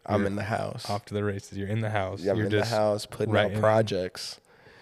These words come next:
Speaker 1: 'Cause back then there was no streaming services.
Speaker 2: Mm.
Speaker 1: <clears throat> So I would just, like, put out, I would just rap, mix it myself. It was terrible.
Speaker 2: <laughs>
Speaker 1: You know what I'm saying? But it didn't sound like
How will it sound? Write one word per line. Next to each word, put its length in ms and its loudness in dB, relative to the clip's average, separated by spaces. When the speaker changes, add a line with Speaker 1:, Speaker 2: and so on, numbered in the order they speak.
Speaker 1:
'Cause 180 0
back 280 0
then 200 2
there 120 0
was 180 -2
no 140 -2
streaming 360 0
services. 600 -4
Speaker 2:
Mm. 580 -2
Speaker 1:
<clears throat> 40 -20
So 140 -8
I 80 -2
would 160 -8
just, 180 -10
like, 160 -8
put 140 -4
out, 180 0
I 60 4
would 100 8
just 160 0
rap, 500 6
mix 440 2
it 120 -8
myself. 800 2
It 80 -12
was 100 -8
terrible. 600 -4
Speaker 2:
<laughs> 720 -14
Speaker 1:
You 160 -10
know 120 2
what 60 -2
I'm 80 -4
saying? 320 -2
But 120 2
it 140 2
didn't 220 0
sound 320 -2
like 160 -2